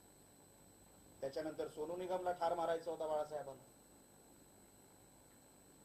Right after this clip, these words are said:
अनेक वेळेला ठो-, सोनू निगमला ठार मारायचे प्रयत्न झाले. तुम्ही त्यांना विचारा, कधी ते सांगतील सुद्धा.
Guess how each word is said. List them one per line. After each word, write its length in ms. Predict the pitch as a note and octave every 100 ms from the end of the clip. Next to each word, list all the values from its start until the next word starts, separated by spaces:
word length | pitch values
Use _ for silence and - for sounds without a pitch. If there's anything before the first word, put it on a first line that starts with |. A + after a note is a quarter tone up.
| - - - - - - - - - - - - - - - - - - - - - - -
अनेक 280 | A2 D3+ G3
वेळेला 340 | F#3+ F#3+ F#3+ G3
ठो-, 240 | F3 F3
सोनू 280 | - E3+ F3+
निगमला 320 | F3 F3 F3
ठार 220 | E3+ E3
मारायचे 320 | E3 E3 D#3+
प्रयत्न 360 | E3 D#3 D3+ D#3
झाले. 240 | D3 C3+ B2+ - - - - -
तुम्ही 160 | C#3
त्यांना 180 | D3+ E3
विचारा, 340 | E3 E3 A3 G3+
कधी 220 | E3+ D#3
ते 80 | D3+
सांगतील 380 | C#3 C#3 F3+
सुद्धा. 260 | F#3+ F3+